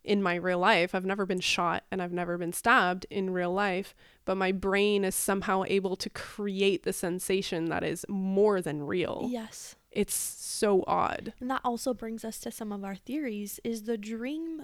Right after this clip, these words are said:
Speaker 2: realm a separate dimension that we all go to where things
Speaker 1: Mm-hmm.
Speaker 2: happen?
Speaker 1: And there's also this theories of, are the dream realms just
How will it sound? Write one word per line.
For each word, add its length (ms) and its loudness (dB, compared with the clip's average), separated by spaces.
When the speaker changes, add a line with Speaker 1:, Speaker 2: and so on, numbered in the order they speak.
Speaker 2:
realm 640 -6
a 100 -2
separate 760 -8
dimension 640 -4
that 140 -10
we 180 -6
all 240 -8
go 360 -10
to 220 -12
where 140 0
things 420 0
Speaker 1:
Mm-hmm. 80 -4
Speaker 2:
happen? 460 -8
Speaker 1:
And 240 6
there's 220 8
also 320 6
this 200 2
theories 560 0
of, 440 4
are 280 10
the 140 8
dream 460 4
realms 680 2
just 420 -2